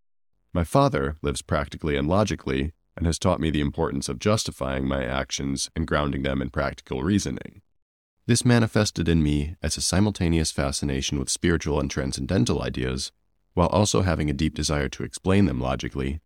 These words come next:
and finding practical ways of understanding their causes and effects.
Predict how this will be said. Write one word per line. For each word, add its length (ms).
and 140
finding 260
practical 520
ways 320
of 100
understanding 640
their 100
causes 480
and 140
effects. 560